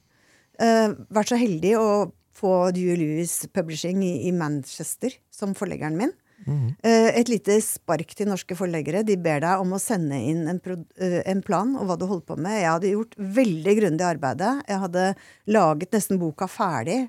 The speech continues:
Speaker 1: på et godt plan, eh, i, som en P D F med tekster og bilder og, og alt mulig. Ett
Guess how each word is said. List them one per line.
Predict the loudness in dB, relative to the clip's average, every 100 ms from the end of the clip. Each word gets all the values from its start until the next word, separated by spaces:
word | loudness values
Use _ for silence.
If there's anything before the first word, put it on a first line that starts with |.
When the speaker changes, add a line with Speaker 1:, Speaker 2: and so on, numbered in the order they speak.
| -4
Speaker 1:
på | -4
et | -4 -4
godt | -6 -4
plan, | 2 2 2 -2 -10 -18 0
eh, | 2
i, | 4 2 0
som | 0 0
en | 0
P | 2
D | 2 0
F | -2
med | -4 -4
tekster | -4 -8 -6 -2 0
og | 2
bilder | 2 0 -4 -2
og, | -2 -2 -2 -4
og | -4 -4
alt | -4 -2
mulig. | -2 -2 -4 -6 _ _ _ _ _ _ 0
Ett | 0 0 -14 -20